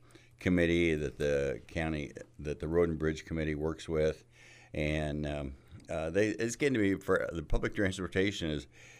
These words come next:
is, uh, quite a project. Uh, I was in on some, uh, meeting this, uh, couple weeks ago, and they, uh,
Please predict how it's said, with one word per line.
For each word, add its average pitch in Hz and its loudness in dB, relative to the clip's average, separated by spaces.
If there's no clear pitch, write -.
is, 85 0
uh, 78 6
quite 98 4
a 90 2
project. 76 2
Uh, 67 0
I - 0
was 85 2
in 85 0
on 82 -2
some, 73 -6
uh, 67 -4
meeting 87 0
this, 78 -6
uh, 73 -4
couple 85 -6
weeks 87 -2
ago, 80 2
and 78 -4
they, 85 2
uh, 73 -2